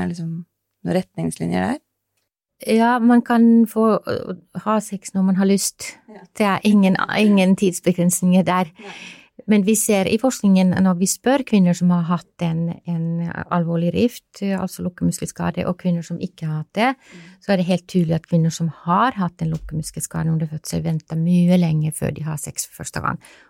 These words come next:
Speaker 2: Og det er gjerne fordi at man er litt redd, og, og man er sikkert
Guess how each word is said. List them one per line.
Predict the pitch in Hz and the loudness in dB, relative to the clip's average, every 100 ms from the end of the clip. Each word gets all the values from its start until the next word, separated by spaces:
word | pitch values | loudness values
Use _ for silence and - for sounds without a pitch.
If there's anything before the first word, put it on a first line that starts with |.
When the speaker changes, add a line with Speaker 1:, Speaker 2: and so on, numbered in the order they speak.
| _ - | _ -6
Speaker 2:
Og | 175 | -2
det | 196 196 | 2 2
er | 196 196 | 2 0
gjerne | 180 170 160 160 | 0 0 0 -2
fordi | 160 147 | -4 -4
at | 156 | -4
man | 156 156 | -2 0
er | 160 196 | 0 2
litt | 170 - - | 0 -2 -4
redd, | 127 139 - - 170 | -4 -4 -12 -10 -2
og, | 165 160 - _ _ _ _ | 0 0 -4 _ _ _ _
og | 208 190 | -4 -2
man | 180 175 | 0 -2
er | 165 | -4
sikkert | - - 180 | -8 -6 -6